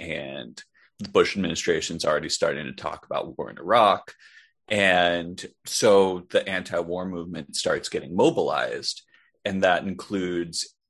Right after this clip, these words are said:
a big demonstration on the Golden Gate Bridge on Memorial Day that somehow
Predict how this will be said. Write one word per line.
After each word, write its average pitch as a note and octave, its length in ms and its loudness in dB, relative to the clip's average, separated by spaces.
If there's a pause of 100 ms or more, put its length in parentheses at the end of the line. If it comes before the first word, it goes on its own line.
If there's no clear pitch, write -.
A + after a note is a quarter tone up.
(100)
a E2 520 -2 (140)
big G2 380 2 (200)
demonstration G#2 840 4 (1120)
on F#2+ 180 4
the F#2 80 0
Golden F2+ 260 2
Gate E2 280 -4
Bridge F#2+ 560 0
on F2 120 -8
Memorial F#2+ 460 2
Day - 320 -6 (240)
that A2 160 0
somehow F#2+ 840 0